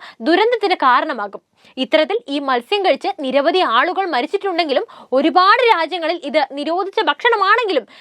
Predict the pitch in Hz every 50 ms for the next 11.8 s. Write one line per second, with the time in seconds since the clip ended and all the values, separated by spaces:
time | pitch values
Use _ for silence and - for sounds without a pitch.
0 | - _ - 226 330 339 - - 494 539 571 539 440 415 - 370 359 - 269 277
1 | 285 262 415 415 453 427 392 311 302 285 277 294 302 - 320 320 254 262 247 220
2 | 330 359 381 370 349 302 254 254 277 262 247 - - - _ 311 330 381 392 415
3 | 427 440 403 330 - 233 294 320 349 370 427 480 466 453 480 - 294 247 226 -
4 | 240 226 214 208 - _ _ _ _ _ _ _ _ _ - 403 453 480 508 571
5 | 587 605 523 440 370 311 381 - 403 330 311 269 254 262 - - 370 359 330 240
6 | 254 381 466 - - - _ - 359 359 370 427 480 480 - 523 508 - 494 466
7 | - 349 311 311 349 370 466 453 - 466 453 453 440 - 285 311 339 330 _ -
8 | 554 480 480 403 370 339 330 - 392 359 320 - 294 277 302 349 - - 440 392
9 | 381 392 - 392 370 370 359 359 302 269 269 294 339 403 392 453 - 277 269 359
10 | - - - - - _ _ 339 330 349 349 571 587 - 480 427 - 381 359 381
11 | 311 277 262 - - - 403 392 392 349 - 359 302 262 285 302